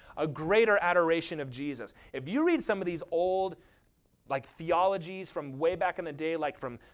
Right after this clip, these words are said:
thousands of years ago or hundreds of years ago, you read, like, Luther or Calvin or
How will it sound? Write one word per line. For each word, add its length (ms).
thousands 540
of 100
years 220
ago 180
or 160
hundreds 420
of 120
years 240
ago, 260
you 140
read, 140
like, 320
Luther 560
or 160
Calvin 640
or 260